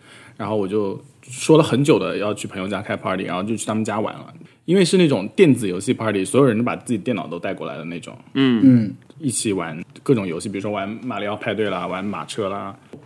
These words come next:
Speaker 1: 甚至玩《马里奥三D世界》啦，都在，都玩过。
Speaker 2: 嗯。
Speaker 1: 然后我就带一些东西吃，然后把P S五也扛过去了，很快乐。从早上八点，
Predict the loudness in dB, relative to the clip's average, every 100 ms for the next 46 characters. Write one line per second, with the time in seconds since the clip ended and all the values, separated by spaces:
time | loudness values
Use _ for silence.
0 | -10 -2 0 2 0 -2 -8 -10 -6 -4
1 | 0 -2 -2 -2 0 0 -2 -2 -4 -4
2 | -6 -4 -4 -4 -8 0 4 4 2 -4
3 | -6 -10 -20 -20 -20 -18 -2 2 4 2
4 | -6 _ _ -20 -16 -10 -2 0 0 -2
5 | -4 -4 -10 -4 0 0 0 0 0 -2
6 | -6 -18 _ -6 -6 -6 -6 -6 -6 -6
7 | -6 -6 -4 -4 -4 -4 -6 -6 -10 -8
8 | -8 -8 -14 -16 _ -8 -4 2 2 2
9 | -4 -4 0 2 0 2 0 2 0 2
10 | 0 -4